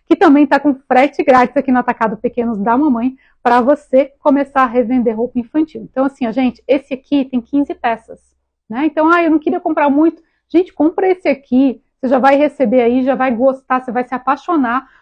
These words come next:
porque é isso que acontece com as nossas clientes quando elas recebem os produtos, tá? Se apaixonam de verdade.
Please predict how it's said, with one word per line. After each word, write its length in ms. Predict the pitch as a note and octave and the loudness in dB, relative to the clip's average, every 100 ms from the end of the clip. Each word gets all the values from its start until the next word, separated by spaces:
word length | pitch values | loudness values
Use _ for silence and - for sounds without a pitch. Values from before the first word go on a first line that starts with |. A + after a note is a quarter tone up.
| _ | _
porque 200 | B3+ C#4 | -4 2
é 80 | B3+ | 2
isso 200 | C4 C4+ | 2 0
que 80 | C#4 | -4
acontece 540 | C4+ D4 C4 B3 B3 | 0 -2 -2 -6 -4
com 80 | C#4 | -4
as 80 | B3 | -2
nossas 300 | B3+ B3+ _ | -4 -6 _
clientes 340 | B3+ A#3+ B3+ | -6 -6 -4
quando 180 | C#4 C4+ | -2 0
elas 180 | C4 A3+ | 0 -2
recebem 440 | C4+ - A#3+ B3 | -4 -2 -2 0
os 120 | C4 | -4
produtos, 480 | - D#4 A#3 A#3 - | -4 -2 -2 -6 -8
tá? 240 | A#3 C#4+ - | -6 -6 -8
Se 160 | - | -12
apaixonam 640 | B3+ C#4 C#4 _ C4+ C4+ C#4+ | -8 -6 -8 _ -2 0 0
de 240 | - - | -2 -4
verdade. 560 | C#4+ C#4+ A3 A3+ G#3+ | -4 -2 -4 -4 -6